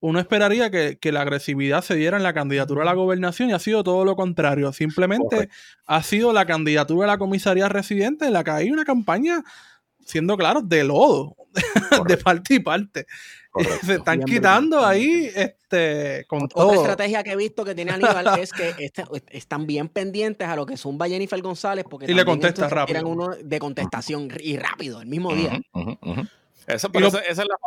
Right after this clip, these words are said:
Speaker 2: esa es la marca de fábrica. Y digo, trabajar con Aníbal implica trabajar con un corillo bien nítido de profesionales y de gente que sabe hacer muchas cosas. Yo no, yo no hago todo. Eh, hay un director de campaña que es Juan Pablo Hernández, que fue candidato al Senado por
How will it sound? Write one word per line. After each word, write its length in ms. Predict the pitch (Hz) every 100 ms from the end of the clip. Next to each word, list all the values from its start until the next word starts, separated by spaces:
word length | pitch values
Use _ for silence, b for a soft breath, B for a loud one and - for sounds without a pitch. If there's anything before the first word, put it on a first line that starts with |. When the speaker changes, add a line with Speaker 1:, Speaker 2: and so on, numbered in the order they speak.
| 190
Speaker 2:
esa 180 | 160 170
es 60 |
la 100 | 165
marca 200 | 156 151
de 40 | 156
fábrica. 380 | 139 123 110 113
Y 80 |
digo, 320 | 135 165 127 - b b 151 b _ _ B B -
trabajar 400 | 135 127 127 131
con 140 | 156
Aníbal 420 | 170 175 170 143
implica 320 | 131 120 120
trabajar 380 | 120 131 127 143
con 140 | - 123
un 280 | 110 110 - _
corillo 480 | - 127 120 139 143
bien 240 | 117 110
nítido 380 | 110 113 139 131
de 80 | 117
profesionales 640 | 104 104 - 87 85 120
y 60 | 131
de 120 | 104
gente 280 | 87 85 107
que 80 | 107
sabe 240 | 104 101
hacer 200 | 104 120
muchas 280 | 107 104 113
cosas. 320 | - 113 127
Yo 180 | 98 95
no, 200 | 101 117
yo 180 | 92 87
no 100 | 92
hago 200 | 110 123
todo. 380 | 92 98 120 -
Eh, 240 | 95 87 87
hay 140 | 92
un 80 | 101
director 300 | 110 113 110
de 80 | 107
campaña 440 | 214 - 95 127
que 60 | 110
es 80 | 95
Juan 140 | 101
Pablo 220 | 104 104
Hernández, 320 | 104 101 131
que 100 | -
fue 120 | 110 98
candidato 360 | 113 123 120
al 60 | 123
Senado 260 | 127 117 113
por 240 | 113 101